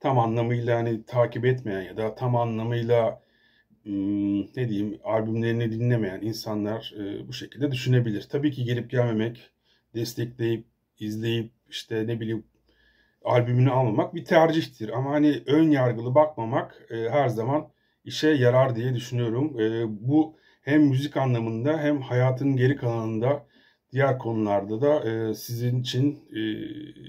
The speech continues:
yararlı olacak bir şey. Her şeye çok fazla ön yargılı veya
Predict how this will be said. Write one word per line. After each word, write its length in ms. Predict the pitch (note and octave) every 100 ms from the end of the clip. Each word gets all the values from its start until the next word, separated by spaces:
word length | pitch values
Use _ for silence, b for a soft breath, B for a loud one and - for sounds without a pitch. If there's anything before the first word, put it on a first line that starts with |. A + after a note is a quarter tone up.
| C#3 B2+
yararlı 440 | B2 B2 B2 B2
olacak 400 | B2+ A2+ C3 A#2+
bir 60 | A2+
şey. 280 | - G#2 F#2+ b b b
Her 200 | - C#3
şeye 240 | C3+ G#2+ G#2
çok 260 | C3 B2+
fazla 300 | A2+ A2 G#2 -
ön 60 | A#2+
yargılı 600 | B2 G#2+ G2 - A2+ G#2
veya 480 | A2 G#2+ A#2 B2+